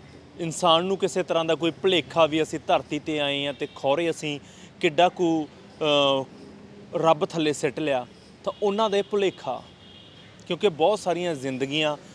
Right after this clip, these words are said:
ਜਿਹੜੀਆਂ ਆਪਦੀ ਜ਼ਿੰਦਗੀ ਦਾ ਤੀਸਰਾ ਪਹਿਰ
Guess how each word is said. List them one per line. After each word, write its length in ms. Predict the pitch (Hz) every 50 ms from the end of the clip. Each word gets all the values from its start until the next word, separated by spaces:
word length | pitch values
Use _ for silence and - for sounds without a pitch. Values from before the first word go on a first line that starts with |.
| - - -
ਜਿਹੜੀਆਂ 520 | 151 156 156 175 190 196 196 196 196 185 165 - - - - - - - -
ਆਪਦੀ 260 | 170 160 156 170 202
ਜ਼ਿੰਦਗੀ 500 | 175 143 151 160 160 147 165 160 175 196
ਦਾ 180 | 165 175 202 196
ਤੀਸਰਾ 560 | - - - 185 185 170 - - 190 202 190
ਪਹਿਰ 460 | - - 143 139 147 165 156 135 113